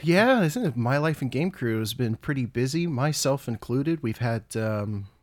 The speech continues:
we had a busy holiday season, but we ended up staying home, no traveling ourselves, so that left us plenty of game time. And, uh, between Fallout seventy-six and then, um,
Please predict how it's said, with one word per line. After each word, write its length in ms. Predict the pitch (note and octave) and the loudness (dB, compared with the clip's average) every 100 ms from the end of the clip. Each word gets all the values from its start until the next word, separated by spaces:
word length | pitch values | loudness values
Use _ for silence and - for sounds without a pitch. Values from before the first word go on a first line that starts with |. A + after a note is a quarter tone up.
| - | -12
we 80 | A#2+ | -6
had 120 | B2+ | -4
a 60 | G#2+ | -2
busy 480 | B2+ A#2+ A#2+ A2+ - | -4 -2 -4 -6 -10
holiday 520 | - - B2 B2 A2+ | -12 -4 -2 -2 -4
season, 420 | G#2+ B2+ C3+ F3 | -4 -4 -4 -4
but 160 | C#3 G#2 | -4 -2
we 100 | A#2+ | -2
ended 180 | A#2+ A2 | -2 -6
up 120 | - | -6
staying 360 | - A#2+ A#2 A2 | -4 -2 -2 -2
home, 300 | A2 C3+ D3 | -2 -2 -4
no 100 | A2 | -6
traveling 680 | G#2 A2 A2 A#2 C3 C#3 D3 - | -8 -4 -4 -4 -6 -6 -6 -6
ourselves, 540 | G#2 - A#2+ C3 - | -6 -4 -4 -4 -6
so 200 | - G#2+ | -8 -6
that 220 | G#2+ - | -6 -6
left 360 | G2+ G2 - - | -6 -8 -8 -10
us 160 | A2+ | -10
plenty 500 | - - - A#2 A2+ | -10 -14 -6 -2 -2
of 120 | G#2+ - | -4 -6
game 200 | G2+ G2 | -6 -6
time. 360 | G#2 G2+ G#2+ - _ - - - - _ - | -6 -6 -8 -12 _ -20 -20 -20 -20 _ -10
And, 420 | G#2 G#2 G#2 A2+ | -6 -6 -6 -4
uh, 340 | G#2+ A2 G#2+ | -2 -2 -4
between 520 | G2 G#2 A#2 A2 A2 | -6 -6 -4 -4 -4
Fallout 340 | G2+ A#2 A2 - | -2 -2 -2 -4
seventy-six 760 | G2 F#2+ G#2 E3 D#3+ - - | -6 -6 -6 -4 -4 -6 -8
and 140 | A2 G2 | -6 -4
then, 380 | G2 F#2+ F#2+ | -4 -4 -6
um, 540 | F#2+ F#2+ F#2 F#2 F#2+ | -6 -6 -8 -10 -10